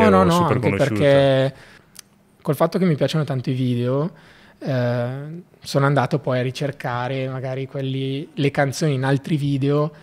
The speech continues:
Speaker 2: che mi interessavano un po' di più. Eh, poi diciamo che io attingo ad una radio, eh, americana, una radio, penso che sia, da quello che ho capito, uno studio che mette delle playlist,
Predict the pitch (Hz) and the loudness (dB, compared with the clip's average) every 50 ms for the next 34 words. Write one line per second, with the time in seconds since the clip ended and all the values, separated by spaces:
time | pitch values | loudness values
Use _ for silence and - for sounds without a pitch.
0 | - _ _ - - 135 143 143 127 - 139 135 127 - - 135 131 127 131 123 | -20 _ _ -6 -4 -2 -2 -2 -2 -4 -6 -6 -6 -6 -6 -6 -6 -4 -6 -6
1 | - 135 123 123 123 - - 127 123 123 - - - - _ _ _ - _ - | -6 -6 -6 -6 -8 -8 -8 -8 -8 -8 -10 -16 -20 -20 _ _ _ -20 _ -20
2 | - - - _ _ - 135 131 131 127 123 127 123 - - 147 143 143 143 147 | -20 -20 -20 _ _ -4 -2 -2 0 0 -2 -4 -4 -2 0 2 2 4 2 0
3 | 165 - - _ - - - 165 147 - - 143 143 143 - 160 139 139 135 135 | -2 -6 -12 _ -18 -8 -4 -4 -2 0 2 2 2 2 2 2 2 2 2 0
4 | - - 196 151 143 147 143 143 139 139 135 131 135 139 139 135 127 127 127 131 | -2 -2 -2 0 0 0 0 0 2 2 2 2 0 -2 -2 -2 0 0 0 0
5 | 127 127 127 127 131 131 131 131 131 127 127 156 - - 302 143 131 127 123 123 | 0 0 0 0 2 2 4 4 2 2 0 -4 -8 -8 -4 -2 0 0 0 0
6 | 123 123 123 120 120 123 131 131 123 131 123 - - 131 127 123 123 123 127 131 | 0 -2 -2 -2 -2 -2 -2 -2 0 -2 -2 -2 -2 -2 -2 -2 -2 -2 -2 -2
7 | 131 131 127 131 - - - 131 120 120 127 120 113 120 123 123 120 120 123 131 | -4 -4 -6 -8 -12 -14 -12 -10 -8 -8 -8 -8 -8 -10 -10 -10 -10 -12 -12 -14
8 | 127 131 139 139 - - - - - 151 127 147 135 143 123 - - 135 127 127 | -16 -18 -20 -20 -20 -20 -14 -6 -4 -2 -2 0 0 -2 -2 -2 -2 0 0 0
9 | 123 123 127 135 151 - - - 135 - 151 151 156 151 147 139 135 - 147 135 | 0 0 -2 -4 -6 -8 -10 -8 -2 2 2 4 6 6 4 4 4 2 2 0
10 | 175 147 143 143 127 - - - 160 143 143 139 135 143 135 - 139 127 123 110 | 0 0 0 0 -2 -4 -4 -2 -2 0 0 0 0 0 0 -2 -4 -6 -8 -10
11 | - - 139 131 131 131 127 123 123 123 127 135 131 131 127 127 120 - 131 135 | -10 -8 -8 -6 -6 -6 -6 -8 -8 -10 -10 -8 -8 -6 -6 -6 -4 -4 -2 -2
12 | 139 139 127 123 123 - - - 139 135 139 151 | 0 0 -2 -2 -4 -6 -8 -6 -4 -4 -4 -6